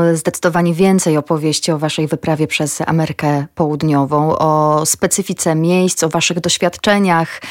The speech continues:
spotkań z ludźmi. Czy korci was, żeby tam wrócić, albo żeby wrócić na przykład na emeryturę?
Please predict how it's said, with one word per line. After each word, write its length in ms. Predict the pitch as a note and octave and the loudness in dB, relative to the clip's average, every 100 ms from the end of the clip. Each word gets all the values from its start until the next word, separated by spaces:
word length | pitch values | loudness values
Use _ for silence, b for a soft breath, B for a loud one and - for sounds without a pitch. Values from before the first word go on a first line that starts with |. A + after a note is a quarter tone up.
| B B | B B
spotkań 600 | - - F3 F3+ E3+ F3 E3 | -4 -2 -2 0 0 0 -2
z 160 | D#3 | -2
ludźmi. 540 | F3 G#3 F#3+ G3+ F#3+ F3+ B B | 0 2 2 2 2 2 B B
Czy 180 | - G#3+ | 2 2
korci 540 | - - A#3 A3 A3+ | 2 -2 0 0 -2
was, 200 | G3 G3 | 0 0
żeby 240 | F3+ F#3 F#3 | 0 -2 0
tam 260 | G3+ F#3 | 0 0
wrócić, 640 | E3 F3 E3 - G#3 B3 - - | 0 0 0 -2 -4 -4 -4 -2
albo 400 | E3+ A#3+ A#3+ B3+ | 2 2 2 4
żeby 240 | A#3 A#3+ | 4 2
wrócić 600 | G#3+ A3+ A3 G#3 - - | 2 0 -2 -6 -6 -4
na 140 | F#3+ F#3 | -2 -2
przykład 480 | - G3 F#3 - | -4 -2 -2 0
na 400 | F#3 F3 F3 E3+ - | 0 2 2 0 2
emeryturę? 580 | F3+ F3 F3 F3 G3 | 2 2 0 2 0